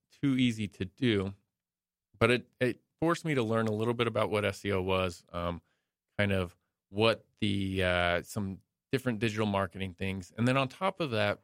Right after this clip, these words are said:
uh, they were doing that brand transition from Jandico, um, company named after Michael Janda, the founder, um, to Riser Media,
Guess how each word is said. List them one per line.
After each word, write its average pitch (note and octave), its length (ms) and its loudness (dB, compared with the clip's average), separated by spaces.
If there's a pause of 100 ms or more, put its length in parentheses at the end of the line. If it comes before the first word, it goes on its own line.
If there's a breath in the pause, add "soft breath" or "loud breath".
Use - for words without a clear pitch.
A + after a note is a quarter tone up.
(160)
uh, G2 300 -4 (480)
they A#2+ 80 0
were A#2+ 120 4
doing C3+ 260 0
that F#2 220 0
brand A#2+ 280 0
transition G2 500 -6
from F#2+ 180 -6
Jandico, F#2+ 680 0 (200)
um, F2 340 -8
company G2 280 -8
named F#2 240 -8
after F2+ 240 -2
Michael F2 260 -4
Janda, F2+ 340 -2
the E2+ 120 -12
founder, F#2 440 -2 (600)
um, F2 260 0
to F#2+ 240 -4
Riser F2+ 400 2
Media, F#2 540 0